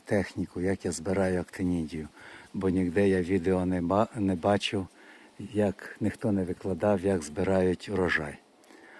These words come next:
А ця ягода специфічна. Колись я теж збирав, мучився. І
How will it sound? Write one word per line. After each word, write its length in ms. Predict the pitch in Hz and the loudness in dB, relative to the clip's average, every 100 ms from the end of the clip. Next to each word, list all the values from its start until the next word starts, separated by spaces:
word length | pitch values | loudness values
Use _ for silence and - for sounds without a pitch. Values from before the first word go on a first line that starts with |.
| - - - - | -20 -20 -20 -6
А 460 | 101 92 92 87 90 - - | -2 0 0 -2 -4 -6 -10
ця 180 | - 113 | -2 0
ягода 440 | 104 104 90 90 | 2 2 0 -2
специфічна. 880 | 92 - - 104 - 120 104 - 95 - - - - - - | -6 -8 -8 -8 -4 -2 -2 -2 -4 -6 -18 -20 -20 -20 -12
Колись 480 | - 98 101 92 104 | -2 4 4 4 0
я 80 | |
теж 320 | 95 - 87 85 | 0 2 2 0
збирав, 520 | 76 82 95 101 92 | -2 0 4 4 4
мучився. 680 | 92 98 - 85 - 95 82 - - - - - - - - | 2 2 0 -2 -2 -2 -4 -8 -20 -20 -20 -20 -20 -16 -4
І 280 | 95 90 | -2 0